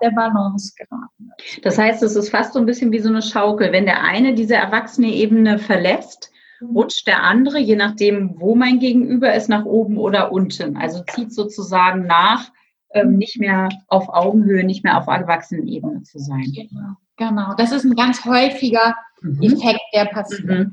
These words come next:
Speaker 2: Mhm. Mhm.
Speaker 1: Und das verstärkt sich meistens, auch gerade so in Teams, wenn man sowas hat, so ein Trigger, dann verstärkt sich das. Und
Speaker 2: Mhm.
Speaker 1: Trigger sind beispielsweise auch Werte. Also das heißt, wenn
Speaker 2: Mhm.
Speaker 1: jemand beispielsweise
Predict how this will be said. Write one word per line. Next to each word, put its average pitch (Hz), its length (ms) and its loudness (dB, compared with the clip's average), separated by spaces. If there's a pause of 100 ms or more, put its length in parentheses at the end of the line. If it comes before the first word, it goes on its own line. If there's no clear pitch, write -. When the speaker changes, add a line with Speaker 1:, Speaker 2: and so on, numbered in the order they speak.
(120)
Speaker 2:
Mhm. 226 100 4
Mhm. 208 540 2
Speaker 1:
Und 208 160 0
das 226 200 2
verstärkt 233 600 2
sich 262 180 -4
meistens, 247 640 2
auch 202 220 -2
gerade 196 280 2
so 185 60 -6
in 170 120 -8
Teams, 339 340 0
wenn 226 100 0
man 214 140 4
sowas 185 340 -2
hat, 349 180 2
so - 80 -10
ein 208 80 -2
Trigger, 247 300 2
dann 214 140 2
verstärkt 180 460 -2
sich - 160 -12
das. - 180 -4
Und 202 180 -2
Speaker 2:
Mhm. - 360 -14
Speaker 1:
Trigger 262 260 4
sind 247 160 4
beispielsweise 226 680 0
auch 220 160 0
Werte. 247 560 0
Also 196 160 0
das 202 220 -2
heißt, 247 260 -2
wenn 220 100 2
Speaker 2:
Mhm. 220 40 4
Speaker 1:
jemand 226 320 0
beispielsweise 220 1000 0